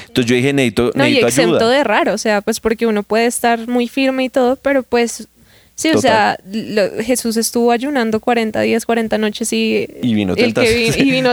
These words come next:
Speaker 2: fue tentación, ¿sí? Entonces, no nos exime
Speaker 1: Exacto.
Speaker 2: el hecho de estar cien por ciento como conectados y por eso es importante la comunidad y tener
Speaker 1: Exactamente.
Speaker 2: líderes con quien hablar de,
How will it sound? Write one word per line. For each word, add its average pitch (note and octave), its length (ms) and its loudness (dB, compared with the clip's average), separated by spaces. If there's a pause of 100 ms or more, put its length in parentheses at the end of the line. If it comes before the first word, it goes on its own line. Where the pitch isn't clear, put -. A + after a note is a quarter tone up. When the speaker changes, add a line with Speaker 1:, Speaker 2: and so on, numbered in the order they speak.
(120)
Speaker 2:
fue B3 140 0
tentación, C4+ 600 0
¿sí? C#4 100 -6
Entonces, B3 480 -2 (380)
no B3 160 4
nos B3+ 200 0
exime A#3 600 0
Speaker 1:
Exacto. - 160 -2
Speaker 2:
el A#3 100 0
hecho A#3 200 0
de G#3+ 80 2
estar A3 260 -2
cien G#3+ 120 -4
por G#3 140 -4
ciento G#3 200 0
como A3 200 0
conectados G#3+ 720 -2 (160)
y A#3 140 -4
por G3+ 160 -2
eso G#3 160 -2
es G#3 80 -4
importante G#3 420 -2
la G#3 100 0
comunidad G3+ 420 -4
y - 20 -4
tener A3 100 0
Speaker 1:
Exactamente. G#3 440 0
Speaker 2:
líderes G#3 340 2
con A3 180 -2
quien G3 220 -2
hablar F#3+ 300 0
de, G3+ 260 -2